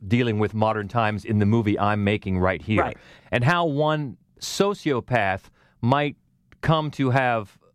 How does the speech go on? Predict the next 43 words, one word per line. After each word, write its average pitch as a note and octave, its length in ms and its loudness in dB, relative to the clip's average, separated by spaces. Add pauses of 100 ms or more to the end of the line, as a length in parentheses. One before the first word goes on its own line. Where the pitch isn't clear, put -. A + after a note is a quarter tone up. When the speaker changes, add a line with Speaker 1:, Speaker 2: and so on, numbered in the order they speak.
Speaker 1:
hordes D#3+ 520 0
of B2+ 160 0
fanatical A#2+ 600 -2
followers. E2+ 720 -6
Speaker 2:
<laughs> - 40 -20 (420)
Speaker 1:
Um, G#2+ 560 0
I A#2+ 120 0
thought C3 260 -2
that B2 160 -4
was A#2 180 -4
maybe, A#2+ 300 0 (320)
even C#3 240 0
though C#3+ 160 2
this C3 220 -4
movie C3+ 240 0
is A2+ 80 -4
set B2+ 180 -2
in A#2+ 100 -2
nineteen B2+ 380 0
eighty-one, B2 400 0
I C3 140 -2
couldn't D#3 240 -4
escape C3+ 380 -2
the G#2 80 -10
fact G#2 260 -2
that F#2 120 -12
they're C3+ 180 0
watching A#2+ 360 -2
a G#2+ 40 -4
movie G#2 180 -2
called F#2+ 240 0
Modern G2+ 640 -2
Speaker 2:
Yeah. E3+ 100 0
Speaker 1:
Times, F#2 540 -2 (560)
uh, G2+ 140 -2 (220)
inside B2+ 540 0
a G#2 60 -4
movie G2+ 260 0
that E2+ 160 -2
we're G2 220 0
watching. F2 420 0
Speaker 2:
Yeah. E2 60 -10
Speaker 1:
So G2+ 200 0